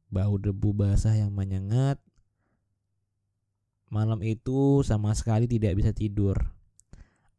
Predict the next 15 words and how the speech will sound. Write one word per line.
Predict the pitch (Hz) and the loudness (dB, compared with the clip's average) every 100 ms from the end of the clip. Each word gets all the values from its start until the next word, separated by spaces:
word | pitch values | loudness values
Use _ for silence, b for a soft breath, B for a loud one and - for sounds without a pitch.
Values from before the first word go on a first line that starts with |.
| - | -6
Aku | 110 113 | -2 2
coba | 120 110 107 | 2 4 2
memejamkan | 107 107 110 101 101 104 101 | 0 -2 0 -2 -2 -4 -4
mata, | 101 92 - 113 120 120 113 101 101 - | -4 -6 -4 0 0 0 -2 -4 -8 -12
tetap | - 92 - | -8 -6 -4
saja | 98 95 113 | -2 -2 -2
tidak | 113 101 101 | -2 -2 -2
bisa | 104 | -2
tidur. | 107 113 113 107 104 - _ _ _ _ _ b b b b _ _ _ _ _ _ _ _ _ _ | -2 0 2 2 -4 -10 _ _ _ _ _ b b b b _ _ _ _ _ _ _ _ _ _
Padahal | 104 98 110 120 110 98 | -4 0 2 4 2 0
jam | 110 117 | -2 0
menunjukkan | 110 107 107 104 - 123 123 | 0 -2 0 -2 0 -2 -2
pukul | 117 - 107 101 | -8 -2 0 2
dua | 98 90 | 0 0
pagi. | - 87 98 92 98 | -2 -4 -6 -8 -12